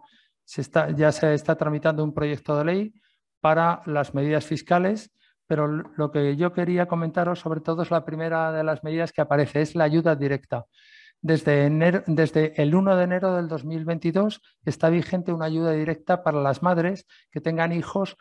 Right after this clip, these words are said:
antes de los treinta años. ¿Por qué? Porque queremos incentivar precisamente que se adelante la edad de la primera maternidad.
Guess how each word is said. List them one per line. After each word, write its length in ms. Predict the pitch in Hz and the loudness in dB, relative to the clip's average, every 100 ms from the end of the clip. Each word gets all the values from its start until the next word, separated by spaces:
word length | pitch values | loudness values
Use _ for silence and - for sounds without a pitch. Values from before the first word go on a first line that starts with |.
| _ _ _ - | _ _ _ -4
antes 360 | 170 165 180 | -2 2 2
de 100 | 165 | 4
los 160 | 147 - | 2 0
treinta 380 | 156 160 - 127 | 0 0 2 0
años. 440 | 120 120 123 - _ _ _ _ _ _ _ | 0 -4 -10 -18 _ _ _ _ _ _ _
¿Por 140 | 147 | 0
qué? 100 | 190 | 0
Porque 320 | 180 156 156 | 0 0 -2
queremos 460 | 147 143 165 185 - | 0 2 2 2 2
incentivar 580 | 185 - 180 185 185 185 | 0 0 -4 0 0 -2
precisamente 600 | 170 185 160 180 180 196 | -4 -4 -4 -6 -6 -6
que 120 | 175 | -6
se 180 | - 160 | 0 4
adelante 580 | 147 147 156 175 170 190 | 6 6 4 2 0 2
la 100 | 180 | 2
edad 220 | 175 175 | 2 2
de 100 | 180 | 2
la 320 | 170 151 139 | 2 2 0
primera 340 | 139 139 151 156 | -2 0 0 2
maternidad. 600 | 143 143 135 127 123 | 0 -2 -4 -4 -6